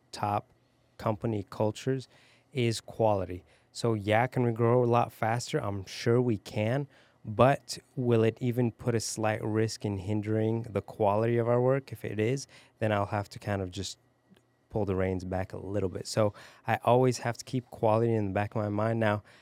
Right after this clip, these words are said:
I will say we, it's not like we're, you know, we're the perfect business. We have it all figured out. We're always improving as we go. But a key piece that you just mentioned there is how to prepare and plan for next year. So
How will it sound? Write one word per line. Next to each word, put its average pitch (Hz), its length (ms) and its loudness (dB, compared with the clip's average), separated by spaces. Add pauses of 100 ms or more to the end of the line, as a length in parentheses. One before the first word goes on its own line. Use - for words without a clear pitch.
(160)
I 117 60 0
will 123 140 4
say 120 300 0
we, 117 240 0
it's - 240 -6
not 113 200 2
like 110 240 -4
we're, 113 140 -2
you 113 100 0
know, 101 100 0
we're 101 140 0
the 98 80 -4
perfect 104 500 -4
business. 101 420 -2
We 107 80 -4
have 101 160 0
it 98 80 -4
all 95 120 -2
figured 104 400 -6
out. 113 200 0
We're 117 160 2
always 113 220 2
improving 98 500 -4
as 90 140 -6
we 95 100 -4
go. 113 400 0 (520)
But 127 360 2 (1040)
a 117 80 0
key - 240 0
piece 131 320 -2
that 113 180 -4
you 113 60 -2
just 110 220 -4
mentioned 113 380 0
there 110 160 2
is 104 100 -4
how 113 200 0
to 98 160 0 (300)
prepare 120 420 -2
and 101 220 -4
plan 107 440 -2
for - 180 -6
next 101 480 -2
year. 90 160 -4
So 104 280 -2